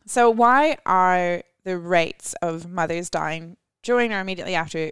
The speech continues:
childbirth so bad in this area? What kind of things are contributing to that that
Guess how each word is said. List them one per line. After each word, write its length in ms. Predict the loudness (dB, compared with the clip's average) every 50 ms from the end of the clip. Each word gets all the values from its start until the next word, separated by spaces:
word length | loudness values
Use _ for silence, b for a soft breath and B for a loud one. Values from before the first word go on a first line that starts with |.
| _ _
childbirth 420 | -4 -2 -2 -2 -2 -4 -8 -8
so 340 | -10 -4 0 2 2 2 4
bad 440 | 2 0 0 0 -2 -4 -6 -10 -12 -12 _
in 160 | -8 -8 -8 _ _ _
this 180 | -8 -8 -6 -4
area? 340 | -4 -4 -4 -4 -6 -6 -2
What 200 | 0 0 0 0
kind 200 | -2 -8 -8 -6
of 60 | -8
things 180 | -8 -8 -10 -10
are 40 |
contributing 580 | -10 -4 -4 -4 -4 -4 -8 -10 -10 -10 -10 -12
to 80 | -10 -8
that 240 | -6 -6 -6 -6
that 200 | -8 -12 -12 _